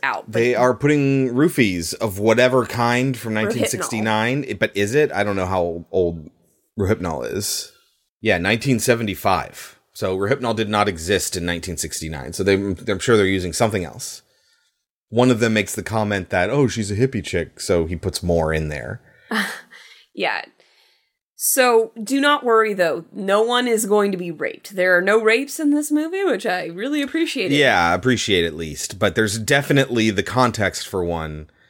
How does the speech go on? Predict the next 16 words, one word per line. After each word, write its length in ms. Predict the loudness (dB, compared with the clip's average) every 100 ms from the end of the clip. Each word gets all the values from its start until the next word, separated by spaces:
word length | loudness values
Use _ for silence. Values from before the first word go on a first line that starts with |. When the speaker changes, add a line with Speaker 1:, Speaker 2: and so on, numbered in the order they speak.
| _ _ -4
Speaker 2:
and 480 | 0 0 -2 -6
enough 340 | -4 0 0 0
for 160 | -2
a 40 | -2
content 440 | -2 -4 -4 -8
warning, 300 | -8 -8 -8 -8
at 80 | -8
least. 580 | -8 -8 -10 -12 -16 _ _ _ -6
Speaker 1:
But 140 | 0
so 240 | 4 4 2
the 100 | -2
two 200 | -4 0
girls 340 | 2 2 0
who 160 | -2 0
are 120 | 2
sitting 640 | 2 2 2 2 0 -4